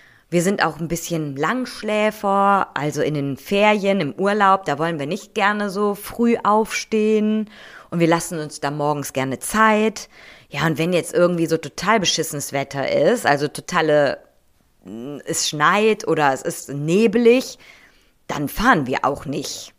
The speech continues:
Also wir fahren eigentlich nur bei guten Sichtverhältnissen und idealerweise natürlich auch bei schönem Wetter.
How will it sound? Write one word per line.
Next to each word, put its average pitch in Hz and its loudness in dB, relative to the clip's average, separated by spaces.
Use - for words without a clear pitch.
Also 160 2
wir 143 -6
fahren 214 0
eigentlich 277 -2
nur 185 4
bei 190 2
guten 185 -2
Sichtverhältnissen 269 -2
und 190 -4
idealerweise 147 0
natürlich 247 0
auch 151 2
bei 190 0
schönem 269 0
Wetter. 139 0